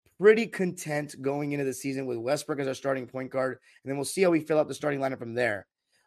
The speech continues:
But that's my opinion as to why you're probably not gonna see anything for a while. And Terrence Mann is not gonna be dealt 'cause they, as I s-, all the things I said in the first segment, those all apply, and the Clippers don't wanna part ways with that when they don't need to,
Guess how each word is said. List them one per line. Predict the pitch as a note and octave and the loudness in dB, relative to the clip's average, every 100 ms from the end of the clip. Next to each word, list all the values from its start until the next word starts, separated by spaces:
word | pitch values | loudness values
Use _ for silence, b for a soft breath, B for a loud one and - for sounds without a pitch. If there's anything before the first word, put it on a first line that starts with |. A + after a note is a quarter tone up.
| - | -16
But | B2 A#2+ G#2+ - _ _ _ _ | -2 0 0 -4 _ _ _ _
that's | D3 E3+ D#3 | 4 4 4
my | E3+ | 4
opinion | D#3 D#3 D3+ D3 D3 - | 4 2 -2 -2 -4 -6
as | B2+ | -8
to | B2+ | -6
why | A#2 C3 C#3 C3 B2+ _ | -4 0 2 0 -2 _
you're | B2+ | -8
probably | C#3+ F3 | -2 0
not | F3 | 0
gonna | D3+ C3+ | -4 -6
see | D3 | -4
anything | C#3 C3+ | -4 -4
for | B2+ | -2
a | A#2+ | 0
while. | A#2 A2+ A2+ G#2+ _ _ _ _ _ _ G#2 | 2 0 0 -4 _ _ _ _ _ _ -6
And | A2+ A2+ G#2+ _ | -4 -4 -8 _
Terrence | A#2+ A#2 A2+ - | -6 -4 -4 -6
Mann | A2 A2 | -8 -8
is | - G2+ | -10 -8
not | A2+ A2+ - | -6 -6 -6
gonna | A#2 | -6
be | A#2+ | -6
dealt | A#2 E3 F3 | 4 4 4
'cause | E3 | 2
they, | D#3 C3 B2 - - | -4 -4 -8 -16 -4
as | F#3+ A3 | 4 8
I | |
s-, | G3 - | 6 4
all | F3+ B3+ | 4 6
the | C4 | 4
things | - A3+ | 2 2
I | G3 | 2
said | F3+ G3 | 2 2
in | F#3+ | 2
the | D3 | 0
first | E3 F3+ F3+ | -2 -2 0
segment, | G3 G3+ A3 _ _ _ _ C3 | -2 -2 -8 _ _ _ _ 2
those | F3+ A3+ A3 | 6 8 6
all | F#3 F#3 | 4 4
apply, | D#3+ F3 E3 D3+ D#3 - _ - | 4 4 4 4 2 -4 _ -10
and | C3+ | -6
the | C3 | -4
Clippers | F3+ E3+ D3+ | 0 0 0
don't | B2 E3 C3+ | 2 2 2
wanna | D3 D3+ | 0 0
part | - D3+ C3+ | 0 -2 0
ways | D3+ D3 | -2 0
with | C#3 | -2
that | C#3 | -4
when | C#3 | -6
they | C#3 | -6
don't | D3 | -4
need | E3 D#3 | -4 -4
to, | B2 G2+ | -8 -12